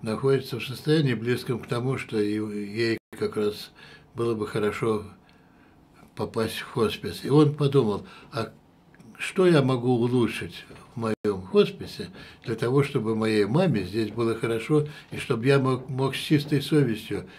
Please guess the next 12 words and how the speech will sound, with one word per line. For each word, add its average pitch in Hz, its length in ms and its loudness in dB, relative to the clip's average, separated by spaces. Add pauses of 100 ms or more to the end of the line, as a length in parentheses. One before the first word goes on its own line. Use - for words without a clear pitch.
(180)
её 120 260 2
сюда, 113 560 -2
э, - 140 -12 (800)
отправить?» 92 720 -6 (1000)
И 156 60 2
он 170 220 10
увидел 165 500 8
массу 147 500 6
вещей, 151 460 6
которые 127 460 4
надо 123 240 2
улучшить. 104 640 -2